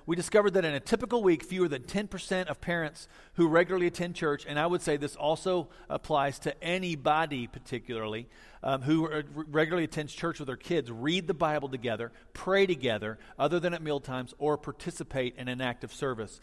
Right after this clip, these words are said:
as a family unit." Now this, this survey was done with a vast cross-section of people. They said that the respondents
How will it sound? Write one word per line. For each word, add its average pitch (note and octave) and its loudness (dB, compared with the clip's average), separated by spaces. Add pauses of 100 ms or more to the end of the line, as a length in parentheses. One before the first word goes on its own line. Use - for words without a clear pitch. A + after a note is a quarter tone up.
(220)
as B2 -4
a A2+ -4
family A#2 -6
unit." G2+ -12 (3750)
Now D3+ -4
this, - -6 (1800)
this G3 -4
survey E3 2
was B2+ -2
done B2+ 0
with C#3 -2
a C3+ -2
vast D3 -2
cross-section C#3+ -6
of B2 -12
people. A2+ -6
They D#3 2
said F3 2
that C#3+ 0
the C3+ -6
respondents D3+ -6